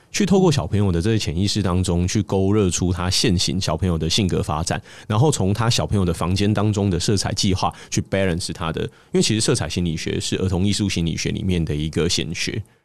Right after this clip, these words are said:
那这个区块当中，坦诚说它就已经非常的学术界，那老师就会在推荐我们可能可以找哪些老师聊聊。那这个就是一个很直截了当在进行这些计划当中，真的是要很学术研究的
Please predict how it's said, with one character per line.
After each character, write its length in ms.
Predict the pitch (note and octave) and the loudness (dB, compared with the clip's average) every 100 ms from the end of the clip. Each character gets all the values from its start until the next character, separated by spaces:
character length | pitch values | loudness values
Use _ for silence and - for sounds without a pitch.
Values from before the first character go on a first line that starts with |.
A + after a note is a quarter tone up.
| _ - | _ -2
那 80 | |
这 160 | F#3 F#3 | 2 4
个 80 | D3 | 2
区 160 | - | 2
块 160 | B2 C3 | 0 0
当 180 | G#2 F#2+ | 0 0
中， 220 | F#2 F#2 | 0 -2
坦 200 | F#2+ E2 | -4 -6
诚 160 | D#2+ F2 | -4 0
说 140 | F#2+ | 0
它 140 | F#2+ G2 | 0 0
就 160 | A#2+ | 0
已 20 | - | 0
经 180 | F2 F2 | 0 -2
非 400 | - - A2 A2 | -4 -2 0 2
常 240 | G2 - | 0 -6
的 100 | D2+ | -6
学 240 | D2+ - D#2 | -4 -4 -4
术 220 | - F2 | -4 -4
界， 240 | E2+ E2+ - - - - | -2 -4 -4 -14 -20 -6
那 120 | G#2 | -2
老 180 | G2 D#2 | 0 0
师 220 | - A2 | 0 0
就 100 | G#2 | 0
会 160 | G2+ G2+ | 0 0
在 220 | F#2+ E2+ | 0 -2
推 260 | - - B2 | -2 0 2
荐 160 | C#3+ G2 | 2 2
我 100 | - | 0
们 180 | D#2 F#2+ - | -6 -8 -14
可 100 | - | -10
能 140 | D2 D#2 | -8 -6
可 120 | F2 | -4
以 80 | E2 | -4
找 300 | D#2 D2+ - - - | -2 -2 -4 -10 -2
哪 180 | G#2+ D#2 | -2 0
些 180 | - | 0
老 140 | F2+ - | 0 0
师 160 | - | -4
聊 120 | D#2 D#2 | -4 -6
聊。 280 | E2 F2+ - - _ _ _ _ _ _ | -6 -8 -10 -18 _ _ _ _ _ _
那 120 | - C#3+ | 0 2
这 160 | - | 2
个 120 | C#3+ | 2
就 100 | A#2+ | 2
是 100 | B2+ | 2
一 80 | B2 | 2
个 140 | G#2+ F#2+ | 0 0
很 320 | - G2+ D#2+ | 0 0 0
直 160 | E2 | -2
截 160 | F2+ A2 | 0 0
了 160 | G2 D2 | 0 0
当 180 | F#2 | 0
在 200 | F#2 F#2 | 0 0
进 260 | E2+ - G#2 | 0 0 0
行 140 | E2 | 0
这 100 | D#2+ | 0
些 80 | F#2+ | 0
计 160 | E2+ G2 | 2 0
划 160 | E2+ | 0
当 220 | F2 D#2 D#2+ | -2 -2 -2
中， 240 | E2 D#2+ - - - _ | -2 -2 -6 -16 -20 _
真 220 | - A#2 | 2 2
的 80 | G2+ | 4
是 140 | A#2 | 2
要 120 | G#2+ | 2
很 240 | F#2 F2+ D2 | 0 -2 -2
学 220 | - E2 | 0 0
术 180 | - F#2+ | 2 0
研 160 | D2 | 0
究 240 | D#2+ G2 D#2 | 0 0 0
的 160 | - | -2